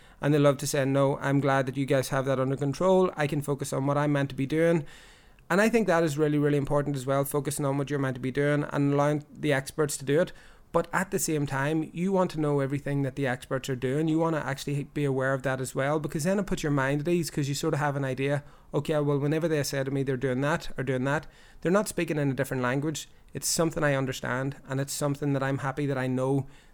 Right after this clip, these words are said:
that they're doing." Um, so basically, lockdown has been, has been crazy. Um, as I said, like, with local enterprise office, Dublin City, so many people are coming through there.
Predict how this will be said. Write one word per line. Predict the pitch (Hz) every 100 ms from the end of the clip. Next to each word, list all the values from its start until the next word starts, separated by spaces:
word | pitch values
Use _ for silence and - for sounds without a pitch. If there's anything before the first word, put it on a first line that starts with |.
| -
that | 131
they're | 147 135
doing." | 139 123 135 143 - - - - -
Um, | - 156 156
so | 147 - 170 - -
basically, | 190 214 233 226 202 139 - - - - - - - - - - -
lockdown | 156 175 - 202 196
has | 170 151
been, | 160 151 151 143 143 - - - - -
has | - 143
been | - 135
crazy. | - 139 147 196 170 - -
Um, | 143 143 143 139
as | 147 139
I |
said, | 143 143 135
like, | 139 139 -
with | - 139 139 - - - - -
local | 151 147 147
enterprise | 143 - 151 139
office, | 139 135 -
Dublin | 139 135 135
City, | - 143 143 139 131 - - -
so | - 156
many | 147 143
people | 135 135 147
are |
coming | 143 147 143
through | 139 143
there. | 135 139 147